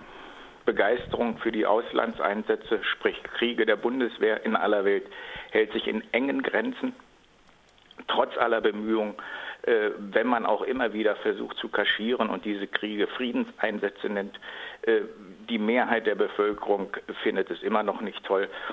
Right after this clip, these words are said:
und das soll so bleiben. Und wir möchten gerne auch, ähm, nicht nur im Negativen gegen die Politik der Oberen protestieren,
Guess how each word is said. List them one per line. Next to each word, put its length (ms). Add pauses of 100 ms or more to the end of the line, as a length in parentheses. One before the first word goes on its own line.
(120)
und 180
das 160
soll 200
so 120
bleiben. 500 (640)
Und 320
wir 120
möchten 360
gerne 300
auch, 480
ähm, 380 (640)
nicht 420
nur 500 (280)
im 320
Negativen 840
gegen 260
die 80
Politik 540
der 140
Oberen 460
protestieren, 760